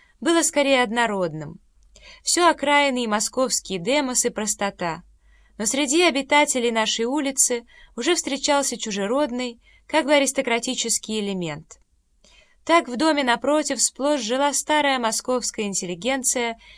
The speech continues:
из Барановых и Кривцовых. Уж не потомки ли последние были знаменитого декабриста, которые отличались такой кротостью, покладистостью, что даже не оборачивались,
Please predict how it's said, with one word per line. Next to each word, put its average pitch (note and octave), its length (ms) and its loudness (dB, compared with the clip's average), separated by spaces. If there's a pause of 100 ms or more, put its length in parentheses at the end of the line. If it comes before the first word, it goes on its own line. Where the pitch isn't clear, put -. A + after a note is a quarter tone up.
(180)
из D4 180 -2
Барановых B3 640 4
и - 140 -6
Кривцовых. A3 880 -4 (640)
Уж A3+ 160 -2
не C4+ 100 -2
потомки D#4 440 0
ли C4 120 0
последние A#3 760 0
были A#3+ 400 -2 (200)
знаменитого A#3+ 720 -2
декабриста, G#3 760 -4 (800)
которые E4 360 4
отличались C4 640 0
такой A#3+ 380 -2
кротостью, A3 840 -4 (260)
покладистостью, A#3 1200 0 (240)
что - 180 -2
даже D#4 240 0
не D4 140 0
оборачивались, A#3 960 0